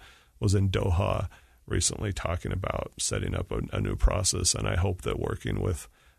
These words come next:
the Taliban, the new Taliban government, that they're willing to, uh, allow more people out. But it's entirely dependent on what the Taliban let us do.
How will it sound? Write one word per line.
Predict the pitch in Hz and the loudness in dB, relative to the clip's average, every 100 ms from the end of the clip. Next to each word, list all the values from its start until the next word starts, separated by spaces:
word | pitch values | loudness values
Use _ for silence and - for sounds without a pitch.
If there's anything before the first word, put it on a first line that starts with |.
| _ | _
the | - | -8
Taliban, | - 90 85 95 92 92 90 90 - | -4 -2 0 0 0 0 -2 -4 -4
the | |
new | 98 95 | -4 -2
Taliban | 95 87 87 90 92 | -2 -2 -2 -2 -2
government, | 87 87 - - 92 | -2 -2 -2 -4 -4
that | - - | -4 -4
they're | 50 50 | -4 -4
willing | - - - | -4 -4 -4
to, | 92 - 50 - - _ _ _ _ - | -6 -6 -6 -8 -12 _ _ _ _ -16
uh, | - | -6
allow | - 98 95 101 | 0 2 2 0
more | 101 - - | -2 -4 2
people | - - - | 0 0 -4
out. | - - - | -4 -4 -4
But | 101 | -4
it's | 95 - | 0 0
entirely | 92 - 101 95 95 98 - | 0 0 -2 0 -2 -2 -4
dependent | 98 87 - 85 - | -4 -4 -4 -4 -4
on | 52 - | -4 -4
what | - - | -6 -6
the | - | -8
Taliban | - 50 - - - - | -6 -6 -6 -8 -8 -8
let | - | -6
us | - | -6
do. | - - 107 | -8 -10 -10